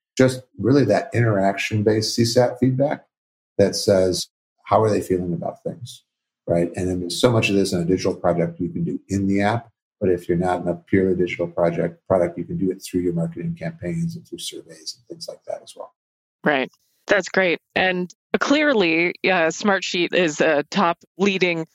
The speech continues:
Speaker 2: company in this kind of thing. However, we're curious, do you have any other examples of organizations you admire for their customer service, their customer offerings, their customer first,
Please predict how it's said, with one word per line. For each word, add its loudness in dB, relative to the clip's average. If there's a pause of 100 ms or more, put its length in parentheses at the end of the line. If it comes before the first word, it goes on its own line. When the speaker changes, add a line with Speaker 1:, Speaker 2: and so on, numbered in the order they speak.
(100)
Speaker 2:
company 2
in -2
this 0
kind 2
of -4
thing. 0
However, 2
we're -2
curious, 0
do -2
you 4
have 2
any 2
other 4
examples 0
of -4
organizations 0
you 4
admire 2 (300)
for 2 (100)
their 2
customer 0 (220)
service, 0
their 2
customer 0
offerings, 0
their 2
customer 0
first, -2